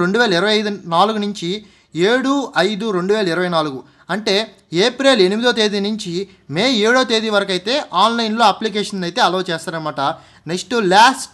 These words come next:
date and time for receipt of online applications. ఆన్లైన్ అప్లికేషన్కి లాస్ట్ డేట్ వచ్చేసి సెవెన్ ఫైవ్ టూ థౌజండ్ ట్వంటీ ఫోర్. ఓకే,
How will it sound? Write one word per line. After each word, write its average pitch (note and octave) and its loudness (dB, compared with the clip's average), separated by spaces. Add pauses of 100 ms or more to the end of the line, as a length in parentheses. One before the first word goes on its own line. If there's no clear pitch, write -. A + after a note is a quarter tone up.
(120)
date A#3 0 (220)
and F3 -4 (120)
time G#3 -4
for G3+ 2 (560)
receipt F#3 -6
of G#3+ 0 (140)
online F3 0
applications. C#3 -8 (500)
ఆన్లైన్ B3+ 4
అప్లికేషన్కి A3 -4
లాస్ట్ F#3+ 4
డేట్ G#3 0
వచ్చేసి F3+ -4 (480)
సెవెన్ A3 0
ఫైవ్ B3 2
టూ A3 -4
థౌజండ్ F#3 -2
ట్వంటీ C#3+ -6
ఫోర్. B2 -6 (340)
ఓకే, D#3 0